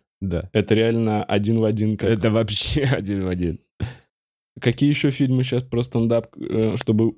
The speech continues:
Speaker 2: к чему быть
Speaker 1: Я не
Speaker 2: готовым
Speaker 1: шучу
Speaker 2: теперь?
Speaker 1: с Новикой, но, возможно, у Новиковой всё так и склад-, ну.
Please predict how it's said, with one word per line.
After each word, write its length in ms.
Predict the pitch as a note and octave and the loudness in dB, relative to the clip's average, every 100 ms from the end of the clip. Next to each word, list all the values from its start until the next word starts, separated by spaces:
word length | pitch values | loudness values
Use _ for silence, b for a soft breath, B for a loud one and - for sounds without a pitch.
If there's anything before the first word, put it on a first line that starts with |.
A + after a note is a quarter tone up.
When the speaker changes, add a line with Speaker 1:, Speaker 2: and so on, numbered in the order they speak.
| B2 | -6
Speaker 2:
к 60 | B2 | 0
чему 220 | C#3+ D3+ | 2 2
быть 160 | C3 | 2
Speaker 1:
Я 200 | G2+ A2+ | 2 2
не 120 | A#2 B2 | 2 2
Speaker 2:
готовым 200 | A2+ A2+ | 0 -2
Speaker 1:
шучу 280 | - G2 F#2 | 0 0 0
Speaker 2:
теперь? 200 | G2 - | -4 -8
Speaker 1:
с 120 | - | -2
Новикой, 320 | G#2 F2 - F#2+ | 2 2 2 2
но, 100 | G2 | 2
возможно, 400 | G2+ G#2+ A#2 G#2+ | 2 0 0 0
у 60 | |
Новиковой 520 | G2+ G#2 G2 - F2+ | 2 0 0 0 0
всё 200 | E2+ - | 0 -2
так 200 | E2 E2 | -2 -2
и 40 | - | -4
склад-, 320 | - C#2+ C#2+ | -6 -6 -2
ну. 160 | - G#2 | 0 0